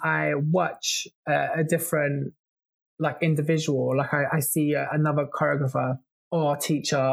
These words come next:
um, uh, in L A or New York or, um, in London, and take something from that and be like, "Oh, that was nice and that's touched me. So let me, let me embrace that and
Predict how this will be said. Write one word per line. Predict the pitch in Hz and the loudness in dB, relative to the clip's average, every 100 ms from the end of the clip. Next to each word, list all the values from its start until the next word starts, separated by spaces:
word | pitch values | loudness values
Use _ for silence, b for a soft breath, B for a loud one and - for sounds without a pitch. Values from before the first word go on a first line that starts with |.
| 131 | 0
um, | 151 139 139 | 0 0 -2
uh, | 143 139 - | -4 -6 -4
in | 156 | -2
L | 135 143 | 0 0
A | 135 131 131 | 2 2 2
or | 131 143 | 0 2
New | 151 | 2
York | 143 139 135 123 151 | 2 0 0 -2 0
or, | 143 139 135 B B - | 2 2 -2 B B -4
um, | 143 | -2
in | 139 156 | 2 2
London, | 151 147 147 143 147 139 - _ _ | 2 2 2 0 -2 -4 -8 _ _
and | 190 180 | 0 0
take | 190 175 | 0 0
something | - 160 151 - | 0 0 0 0
from | 226 220 | 0 2
that | 147 143 | 0 -2
and | 147 | 0
be | 151 | 0
like, | 143 - | 0 0
"Oh, | 277 170 - _ - | 0 0 -4 _ -2
that | 202 | 0
was | 190 | 2
nice | 160 131 135 | 2 0 2
and | 180 | 2
that's | 170 - | 2 0
touched | 180 - | -2 0
me. | 147 135 | 0 2
So | 156 165 156 B B - | 2 2 0 B B -4
let | 185 | 0
me, | 175 160 175 | 2 0 0
let | 170 | 2
me | 165 156 160 | 2 2 0
embrace | 156 156 160 - | 2 2 2 0
that | 143 | -2
and | 139 | -2